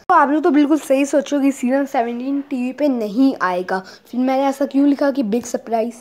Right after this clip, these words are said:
टीवी पे तो नहीं आएगा, लेकिन आपको ट्वेल्व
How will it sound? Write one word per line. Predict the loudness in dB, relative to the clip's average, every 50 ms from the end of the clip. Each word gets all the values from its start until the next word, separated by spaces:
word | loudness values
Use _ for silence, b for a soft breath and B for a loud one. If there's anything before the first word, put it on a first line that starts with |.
| -20 _ _ -20 -20 _ _ _ _ _ -4 0
टीवी | 2 4 4 6 4
पे | 4 4 4 4
तो | 6 6
नहीं | 6 6 6 6
आएगा, | 4 4 4 4
लेकिन | 4 4 4 6 6 4
आपको | 4 2 0 2 4 4 4
ट्वेल्व | 4 2 4 6 6 6 6